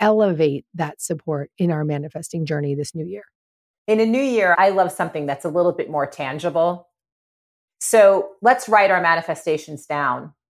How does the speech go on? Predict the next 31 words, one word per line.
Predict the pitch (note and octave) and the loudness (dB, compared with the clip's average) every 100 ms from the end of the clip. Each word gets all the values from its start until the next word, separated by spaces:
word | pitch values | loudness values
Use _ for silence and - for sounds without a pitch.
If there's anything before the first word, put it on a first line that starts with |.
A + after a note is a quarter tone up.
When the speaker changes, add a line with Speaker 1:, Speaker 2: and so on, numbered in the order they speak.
| _ _ _ | _ _ _
Speaker 2:
Let's | F3 F3 | -8 -4
make | F#3 E3+ | -4 -4
them | E3 D3+ | -6 -4
very | C#3 E3 D#3+ D#3 | 2 2 2 -2
specific. | D3+ - D3+ - C#3 A2 B2+ - _ _ _ _ _ _ - | -8 -10 -10 -8 -6 -6 -8 -14 _ _ _ _ _ _ -6
Let's | F3+ F3+ | -2 -2
not | F#3 D3+ | -2 -2
generalize. | F3 C#3+ C3 B2+ G#2 C#3 - - _ | -2 -2 -2 -2 -2 -6 -14 -20 _
Don't | E3+ E3 | -4 0
generalize | F#3 F3 D#3+ D3+ D3 | -2 0 -2 -2 -2
your | D3 | -6
manifestations. | C#3 C#3 C3+ - C3 C3+ C3 - | -8 -8 -14 -12 -10 -10 -16 -8
Get | F3 - D#3 | -8 -8 -8
really | F#3+ F#3+ F#3 E3+ | -2 0 0 0
into | D#3+ - | -6 -6
it. | C#3 C3 | -8 -6
Get | - C#3+ | -8 -2
very | D#3 D3+ D3+ | 0 0 -4
specific. | D3+ D3 - C3 - F2 - _ _ _ _ _ _ _ | -8 -12 -6 -6 -4 -8 -10 _ _ _ _ _ _ _
And | F3+ F#3 F#3+ | -2 0 2
know | F#3+ G3+ G3 E3 | 4 6 4 2
that | E3 D3+ D3+ - - | 2 4 2 -2 -12
you | F3 F#3 | -4 0
are | F3 | 0
now | E3+ F3 F3+ | 0 0 0
writing | F3 E3 E3 D#3 | 0 -2 -2 -6
a | |
letter | D#3+ D3+ D3+ | -2 -2 -2
to | D3 D3+ | -6 -8
your | C#3 C3+ | -8 -6
guides. | A#2+ G2+ - _ - | -4 -4 -6 _ -20